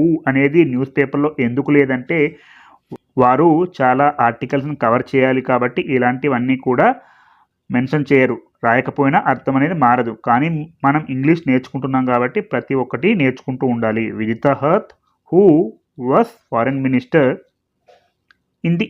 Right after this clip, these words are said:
interim government, will continue in the position. చూడండి, విజిత హర్త్ తర్వాత కామా ఉంది, మళ్ళీ ఇక్కడ నుంచి కంటిన్యూ చేయాలి. ఇందులో ఉన్నటువంటి సమాచారం అంతా కేవలం విజిత హర్త్ గురించే. విజిత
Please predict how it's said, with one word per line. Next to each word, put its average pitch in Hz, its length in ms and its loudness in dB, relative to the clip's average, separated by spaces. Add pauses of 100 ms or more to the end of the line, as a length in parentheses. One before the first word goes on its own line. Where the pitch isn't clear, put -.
interim 175 400 0
government, 123 380 0 (720)
will 214 160 4 (100)
continue 139 480 0 (560)
in 160 120 -6
the 175 120 0
position. 131 320 2 (720)
చూడండి, 131 260 2 (120)
విజిత 117 200 -6 (140)
హర్త్ 139 260 0
తర్వాత 143 240 2 (100)
కామా 131 300 2
ఉంది, 139 140 -2 (100)
మళ్ళీ 147 220 0 (240)
ఇక్కడ 156 220 -2
నుంచి 151 260 -10
కంటిన్యూ 143 400 -2
చేయాలి. 123 320 2 (520)
ఇందులో 139 220 2 (120)
ఉన్నటువంటి 139 400 -2 (100)
సమాచారం 135 500 0
అంతా 139 160 -4 (100)
కేవలం 135 360 0
విజిత 120 240 -4 (120)
హర్త్ 123 320 -4
గురించే. 120 360 -2 (440)
విజిత 117 260 -8